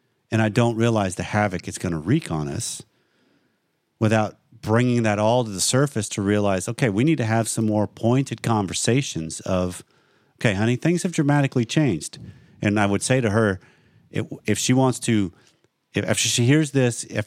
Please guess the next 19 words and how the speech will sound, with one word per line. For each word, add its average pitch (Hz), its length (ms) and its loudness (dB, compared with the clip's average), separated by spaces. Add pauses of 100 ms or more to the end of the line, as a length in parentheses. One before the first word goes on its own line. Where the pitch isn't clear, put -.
after 110 180 0
you 120 80 2
hear 165 140 4
this, 156 200 2
ma'am, 120 340 2
and 107 100 -2
you 107 80 2
wanna 107 160 2
bring 110 240 2
this 123 160 -2
up 117 140 0
to 117 120 0
him, 90 300 -2 (1080)
if 101 100 -2
he's 104 140 2
not 107 160 2
a - 20 0
listener 104 340 0
too, 80 320 -4